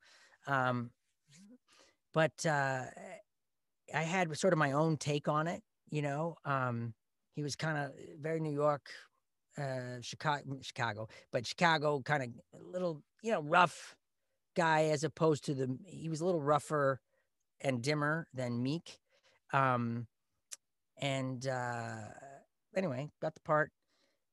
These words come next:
I loved singing that song more than any song I think I've sung on Broadway every night, because as an actor, it was just a monologue that, where you smiled, you know, at the end, you're smiling and,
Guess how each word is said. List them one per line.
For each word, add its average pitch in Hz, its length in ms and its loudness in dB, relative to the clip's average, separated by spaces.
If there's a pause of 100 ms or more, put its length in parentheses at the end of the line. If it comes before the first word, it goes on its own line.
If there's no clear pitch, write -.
(140)
I 151 260 -6
loved 208 560 0
singing 180 460 0
that 147 220 -2
song 139 360 0
more 135 180 0
than 135 140 -2
any 151 200 -2
song 139 400 0
I 117 120 -4
think 113 280 -6
I've 110 240 -8
sung 110 520 -2 (320)
on 113 140 -4
Broadway 110 420 -2 (540)
every 131 640 -2
night, 117 360 -6
because 131 400 -6 (100)
as 131 160 -4
an 117 100 -4
actor, 117 400 -2
it 170 60 -4
was 147 100 -10
just - 140 -12
a 123 60 -4
monologue 123 720 -2 (520)
that, 113 300 -2
where 139 160 -2
you 127 120 -4
smiled, 139 720 -2 (540)
you 139 120 0
know, 135 120 4
at 120 80 -4
the 139 100 -2
end, 135 120 0
you're 120 80 -4
smiling 143 640 -4
and, 117 100 -12